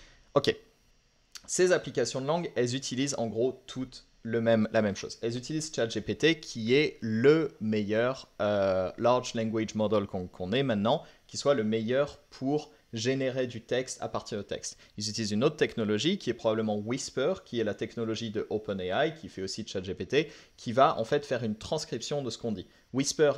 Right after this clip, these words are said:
est vraiment bon parce qu'il peut reconnaître différentes langues, il peut reconnaître différents accents, mais en fait ce que l'intelligence artificielle de ces applis fait,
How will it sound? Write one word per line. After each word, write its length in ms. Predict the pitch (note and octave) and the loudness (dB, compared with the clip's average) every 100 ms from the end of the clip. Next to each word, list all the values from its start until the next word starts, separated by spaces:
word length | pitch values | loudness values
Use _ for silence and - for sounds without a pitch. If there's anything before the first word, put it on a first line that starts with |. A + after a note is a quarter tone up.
| - | -2
est 80 | |
vraiment 320 | G2+ G#2 G#2 G#2 | -4 -2 -2 0
bon 220 | C3+ F#3+ | 0 -2
parce 180 | - - | -4 -6
qu'il 120 | G2+ | -4
peut 80 | A2 | -4
reconnaître 600 | A2+ B2 A2+ A2 - A2+ | -2 -2 -2 -4 -6 -12
différentes 520 | A2+ G#2+ F#2+ F#2+ F#2+ | -10 -6 -4 -4 -4
langues, 340 | D3+ F#3 E3+ - | -2 -2 -4 -8
il 120 | A#2 | -10
peut 180 | - A#2+ | -2 -2
reconnaître 460 | G2+ A2+ A#2 G#2+ | 0 -4 -2 -2
différents 400 | G2 G#2 G2 F2+ | -4 -8 -6 -4
accents, 420 | A2+ G#2+ - E3 - - _ | -6 -4 -2 -4 -4 -18 _
mais 100 | B2 | 0
en 80 | B2+ | 2
fait 180 | B2 G3+ | 2 2
ce 80 | - | 2
que 280 | - C3 B2 | 4 4 4
l'intelligence 680 | A#2 A#2+ C#3+ C#3+ B2+ A#2+ A2 | -2 0 0 0 -2 -4 -4
artificielle 520 | G#2+ A#2+ - - A2 | -8 -10 -12 -6 -4
de 80 | G#2+ | -4
ces 220 | A2 G#2+ | -4 -4
applis 260 | G#2 - G#2 | -4 -6 -12
fait, 400 | - D#3+ G#3+ | -4 -2 -2